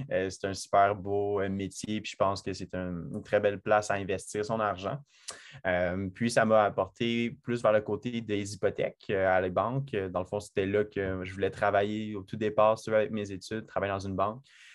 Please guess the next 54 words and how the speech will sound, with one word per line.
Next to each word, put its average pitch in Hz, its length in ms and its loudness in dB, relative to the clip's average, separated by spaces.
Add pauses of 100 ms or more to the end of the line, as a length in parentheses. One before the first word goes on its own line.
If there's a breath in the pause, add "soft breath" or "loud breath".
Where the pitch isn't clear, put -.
(140 loud breath)
Euh, 87 240 0
puis 90 180 -8
c'est 98 160 -4
finalement 101 300 0
là 104 100 2
que 107 60 0
je 107 60 -4
me 104 60 -2
suis 110 140 -4
rendu. 117 480 0
Donc, 107 180 -6
j'ai 104 100 -8
commencé, 104 840 0
euh, 95 200 2
le 95 140 -2
métier 104 520 -4
il 104 80 -4
y 101 60 0
a 101 60 4
de 95 120 0
ça 98 280 0
à 98 40 -4
peu 98 120 -6
près 98 240 0
huit 101 240 -2
mois. 107 380 0 (440 loud breath)
Euh, 85 560 0
au 98 100 -6
sein 107 220 -2
d'une 98 200 -4
banque. 120 280 2 (140)
Puis, 101 520 -4
euh, 80 400 0 (260)
présentement, 98 540 0
ben, 92 160 0
ce - 120 -10 (140)
que 104 140 0
je 101 140 2
fais 107 120 0
pour 101 200 -2
vivre, 101 200 0
quoi, 98 160 4
c'est 101 300 -4
des 113 220 -4
hypothèques. 107 480 2
Donc, 95 120 -4
je - 60 -10
fais 95 100 -4
ça 98 140 2
à 95 40 4
longueur 98 280 2
de 98 80 0
journée, 98 720 -4
euh, 87 280 0